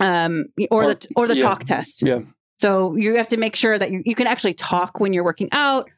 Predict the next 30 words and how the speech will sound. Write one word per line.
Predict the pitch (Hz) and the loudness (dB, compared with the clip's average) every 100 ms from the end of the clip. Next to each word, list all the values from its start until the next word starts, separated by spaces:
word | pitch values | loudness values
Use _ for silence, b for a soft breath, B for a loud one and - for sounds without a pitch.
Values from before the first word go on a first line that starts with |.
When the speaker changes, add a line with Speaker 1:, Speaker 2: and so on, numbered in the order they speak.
| _ | _
Speaker 1:
Um, | - 185 | -2 0
you | 196 208 | 2 0
actually, | 196 208 190 190 - - | 0 0 0 0 -4 -2
you | 196 | -2
know, | 185 | 0
this, | 180 - - | -2 -4 -2
the | 196 | 0
rate | 190 | 2
of | 190 | 0
perceived | 208 190 185 | -2 0 0
exertion | 185 180 165 185 | 0 0 0 -2
is, | 165 - | 0 0
like, | 160 - | -2 -2
if | 170 | -4
you're | - 170 | 0 0
on | |
a | 170 | 0
scale | - 180 165 | 0 0 0
of | 170 | 0
one | 165 | 0
to | 165 | 0
ten, | - 170 170 175 | 0 0 0 0
ten | 165 165 | 0 0
being | 165 | 0
the | 170 | 0
hardest, | 151 160 160 156 - _ _ | 0 0 0 -2 -8 _ _
one | - 170 | -2 0
being | 170 165 | 0 0
the | - | 0
easiest. | 170 160 175 185 - | -2 0 0 0 -4